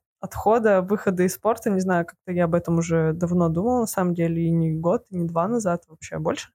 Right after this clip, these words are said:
И у меня было понимание, в какой сфере я хочу. Вот у меня была такая схема. Я хочу работать, э, в общепите. Так,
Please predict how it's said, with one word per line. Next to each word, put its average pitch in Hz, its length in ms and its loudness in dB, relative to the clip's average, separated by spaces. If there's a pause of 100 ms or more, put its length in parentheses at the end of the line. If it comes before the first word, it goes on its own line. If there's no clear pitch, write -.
(280)
И 208 120 0
у 202 60 6
меня 208 400 4
было 220 260 2
понимание, 196 680 4
в - 80 -12
какой 208 260 2
сфере 185 300 2
я 185 80 4
хочу. 165 600 -2 (340)
Вот 190 420 -2
у 196 60 -6
меня 196 200 0
была 196 200 2
такая 190 260 0
схема. 165 380 -4 (340)
Я 233 840 2
хочу - 360 -4
работать, 208 840 0
э, 185 240 2
в 190 80 -2
общепите. 175 560 -4
Так, - 380 -8